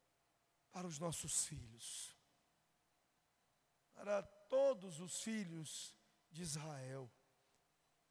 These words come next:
para todas as crianças que temos hoje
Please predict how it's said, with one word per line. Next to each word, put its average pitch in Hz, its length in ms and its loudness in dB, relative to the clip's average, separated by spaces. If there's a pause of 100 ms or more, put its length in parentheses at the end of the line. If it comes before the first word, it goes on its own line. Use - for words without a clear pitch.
(200)
para 233 200 4
todas 240 440 2
as 240 160 4
crianças 214 840 0
que 190 100 -12
temos 220 540 -2
hoje 190 640 4